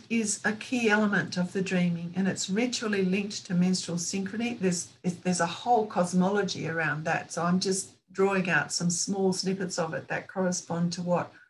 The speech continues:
I'm talking about with regards to the divine feminine and the female body. But there's a whole, you could spend <laughs> lifetimes fathoming the symbology of the rainbow serpent and the dreaming.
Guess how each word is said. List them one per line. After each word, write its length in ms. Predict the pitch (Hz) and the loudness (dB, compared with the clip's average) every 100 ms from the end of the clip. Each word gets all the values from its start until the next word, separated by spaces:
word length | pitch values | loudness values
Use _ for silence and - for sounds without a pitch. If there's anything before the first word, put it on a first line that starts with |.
| _ _ - | _ _ 0
I'm 180 | 196 | 0
talking 380 | 190 170 170 180 | 2 -2 0 0
about 360 | 170 165 156 - - 175 | 2 2 0 -4 -8 -4
with 200 | 170 175 | -2 -2
regards 440 | 175 165 165 170 | 0 2 0 -2
to 340 | - 165 156 156 _ - | -4 -4 -4 -8 _ -6
the 60 | 170 | -2
divine 440 | 175 160 165 170 | -2 0 0 -2
feminine 580 | 170 170 160 165 170 175 | -2 -2 -2 -2 -4 -6
and 220 | 160 160 151 | -4 -4 -4
the 100 | 151 | -4
female 420 | 175 175 165 160 | 2 2 2 2
body. 360 | 170 175 165 | 2 2 2
But 220 | 165 160 - | -6 -6 -4
there's 180 | 175 | -2
a 60 | 160 | -2
whole, 420 | 165 180 175 170 - - _ _ _ _ _ - | 2 4 4 2 -8 -20 _ _ _ _ _ -4
you 140 | 214 | -2
could 180 | 208 185 | 0 -2
spend 480 | - 190 185 185 175 - | 0 2 4 4 2 -2
<laughs> 160 | - - | -8 -2
lifetimes 960 | 196 - - - 202 180 180 180 - - _ _ _ _ - | 4 4 4 -2 -2 0 0 0 -4 -12 _ _ _ _ 2
fathoming 640 | 202 190 180 175 165 175 - _ - | 4 4 2 2 0 -4 -10 _ -6
the 80 | 190 | -2
symbology 680 | 214 190 170 175 175 180 | 2 4 4 4 2 0
of 120 | 165 165 | 0 2
the 100 | 175 | 4
rainbow 380 | 170 175 165 | 4 2 0
serpent 460 | 165 - 151 160 160 | -2 -2 -2 -4 -4
and 140 | 170 | -2
the 80 | 165 | -2
dreaming. 600 | 165 160 165 156 156 175 | -4 -4 -4 -4 -8 -12